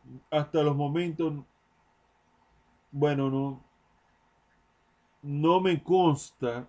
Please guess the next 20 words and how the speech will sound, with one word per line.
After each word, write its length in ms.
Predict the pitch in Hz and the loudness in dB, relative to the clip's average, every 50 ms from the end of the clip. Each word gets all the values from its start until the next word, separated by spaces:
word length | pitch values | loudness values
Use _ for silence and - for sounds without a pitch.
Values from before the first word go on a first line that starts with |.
| _ _ _ - | _ _ _ -2
de 200 | 127 127 131 123 | 0 0 0 0
que 160 | 143 147 147 | 0 -2 -2
eso 180 | 135 - 151 | -2 -2 -4
sea 240 | 135 - 151 143 139 | -4 -2 0 0 0
así, 440 | 131 131 - - 143 139 127 107 98 - _ _ _ _ _ _ _ _ _ _ _ _ _ _ _ _ _ _ _ _ _ _ _ _ _ _ _ - | 0 -2 -4 -4 -2 -2 -2 -4 -8 -14 _ _ _ _ _ _ _ _ _ _ _ _ _ _ _ _ _ _ _ _ _ _ _ _ _ _ _ -8
de 380 | 113 120 123 127 127 123 120 | -4 0 0 2 2 2 0
la 140 | 120 123 123 | 0 0 0
negación. 680 | 120 123 123 123 120 113 - - 135 139 139 139 127 104 | 0 0 -2 -2 -2 -4 -4 -4 -2 -2 0 -2 -2 -2
Tal 240 | 131 131 135 139 143 | 0 2 2 2 2
vez 300 | 147 156 160 160 160 170 | 4 4 4 2 2 0
en 320 | 175 170 151 139 135 135 | -2 -4 -4 -4 -4 -4
el 160 | 131 123 117 | -4 -4 -6
centro 420 | - - 143 135 135 127 127 151 143 | -6 -4 -4 -4 -4 -2 -2 0 0
del 160 | 135 131 117 | 0 0 -2
país 1000 | - 123 120 120 131 139 156 170 180 175 170 170 160 151 147 139 131 127 127 123 - | -2 -2 0 0 2 0 0 -2 -4 -6 -6 -6 -4 -4 -2 -2 -2 -2 -4 -6 -6
tengas 300 | - 131 131 135 139 135 | -8 -8 -6 -4 -4 -4
alguna 300 | 135 139 135 139 139 139 | -4 -4 -4 -4 -4 -4
información, 1160 | 135 127 - 135 131 127 123 117 107 - - 110 117 131 139 143 151 147 143 135 127 117 110 110 | -6 -6 -6 -6 -6 -6 -6 -8 -10 -10 -10 -6 -4 0 0 0 0 0 -2 -6 -8 -10 -14 -14
algún 300 | 110 113 120 123 123 123 | -14 -12 -12 -12 -8 -6
testimonio 920 | 139 127 117 - - 127 117 120 139 165 170 156 135 123 123 123 123 - | -6 -8 -8 -8 -10 -10 -6 -2 0 0 0 0 -2 -4 -6 -8 -10 -10